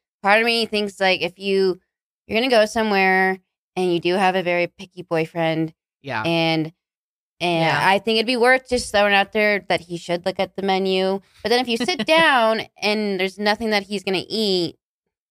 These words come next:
Speaker 1: I mean, me personally, even if I wanted to go to a restaurant,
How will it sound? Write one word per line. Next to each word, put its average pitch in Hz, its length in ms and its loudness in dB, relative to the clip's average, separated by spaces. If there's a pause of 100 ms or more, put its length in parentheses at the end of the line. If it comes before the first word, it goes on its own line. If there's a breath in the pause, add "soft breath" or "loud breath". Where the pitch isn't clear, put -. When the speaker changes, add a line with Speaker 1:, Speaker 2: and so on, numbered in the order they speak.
(720)
Speaker 1:
I 240 60 0
mean, 247 180 2
me 302 280 -2
personally, 254 400 -2
even 233 140 -2
if 233 100 0
I 226 100 4
wanted 226 160 0
to 190 60 -2
go 202 80 0
to 196 60 0
a 185 40 0
restaurant, 185 480 -2